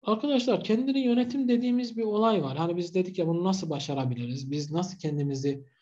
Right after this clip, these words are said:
yönetebiliriz? Zamanımızı nasıl yönetebiliriz? Bu tarz duygulara sahip olan insanlar zamanı verimli kullanır.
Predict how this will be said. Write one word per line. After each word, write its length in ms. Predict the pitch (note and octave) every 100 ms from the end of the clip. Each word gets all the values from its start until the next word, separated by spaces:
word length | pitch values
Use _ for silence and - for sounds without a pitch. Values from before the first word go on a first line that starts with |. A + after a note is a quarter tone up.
| _ _ -
yönetebiliriz? 640 | D#3 D#3+ - C#3+ C#3+ C3
Zamanımızı 580 | C#3+ D3+ D3+ D#3 D3 D3+
nasıl 260 | F3 E3+ C#3
yönetebiliriz? 840 | C3 B2+ B2+ B2 C3+ A3 - - _ _ _ _ _ _ _ _ _ _ F4+
Bu 60 |
tarz 960 | - C#4+ E3 - - - - - - - G#3
duygulara 420 | A3+ B3+ A#3+ E3
sahip 280 | F#3+ G#3 A3
olan 280 | G3+ D3
insanlar 480 | E3+ G#3 G#3 D3+ B2+
zamanı 440 | D3 G3+ G3 E3+ D#3
verimli 340 | C3+ C#3 C3
kullanır. 560 | B2 A#2 C3 - -